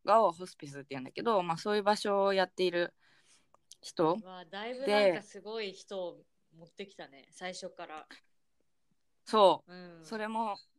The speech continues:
Speaker 1: そう、そうなんだけど、で、年齢はね、ちょっと覚えてないんだけど、まだ五十代から六十代ぐらいの、だったんだけど、その陽子さんっていう人が。
Speaker 2: なるほど。あんまり若くないんだ、じゃあ。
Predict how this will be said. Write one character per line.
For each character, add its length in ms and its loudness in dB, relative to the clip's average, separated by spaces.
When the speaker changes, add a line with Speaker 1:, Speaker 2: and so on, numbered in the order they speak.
Speaker 1:
そ 400 -8
う、 20 -20
そ 140 -8
う 40 -4
な 100 -4
ん 60 -16
だ 80 -12
け 140 -12
ど、 380 -4
で、 480 0
年 300 0
齢 540 2
は 140 4
ね、 180 0
ち 160 -14
ょ 60 0
っ 100 -2
と 120 -6
覚 140 -2
え 20 -2
て 100 -2
な 80 0
い 60 -4
ん 20 -8
だ 60 -10
け 100 -8
ど、 120 0
ま 100 -2
だ 80 -4
五 140 2
十 240 4
代 180 2
か 80 -6
ら 80 0
六 220 -6
十 100 -6
代 140 -2
ぐ 80 0
ら 80 4
い 60 -2
の、 200 -14
だ 80 0
っ 40 -6
た 120 -4
ん 80 -4
だ 80 -6
け 160 -12
ど、 200 -6
そ 140 -6
の 160 -4
陽 180 4
子 120 -12
さ 140 2
ん 40 -2
っ 40 -10
て 100 -4
い 20 -2
う 40 -4
人 180 -8
が。 280 12
Speaker 2:
な 80 -20
る 120 -20
ほ 100 -20
ど。 80 -20
あ 80 -8
ん 100 -12
ま 80 -8
り 100 -4
若 220 -12
く 120 -16
な 120 -16
い 60 -16
ん 60 -20
だ、 80 -20
じ 100 -18
ゃ 60 -16
あ。 100 -20